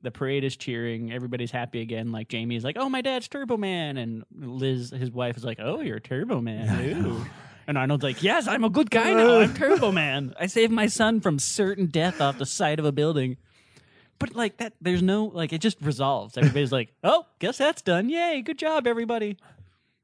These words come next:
Speaker 1: <laughs> "Parade's over. Go home." Like, they just ran out of steam. They,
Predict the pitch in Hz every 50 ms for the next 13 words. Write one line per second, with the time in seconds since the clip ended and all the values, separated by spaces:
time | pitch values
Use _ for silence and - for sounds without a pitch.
0 | _ _ _ - - - 208 - - - - - 226 262 311 269 254 269 277 262
1 | 247 220 208 196 - 233 220 247 247 - 240 208 196 180 147 143 - _ _ 165
2 | 160 - 160 - _ _ - 180 175 180 165 - 139 147 156 160 165 165 160 156
3 | - - 165 147 131 123 123 127 117 117 113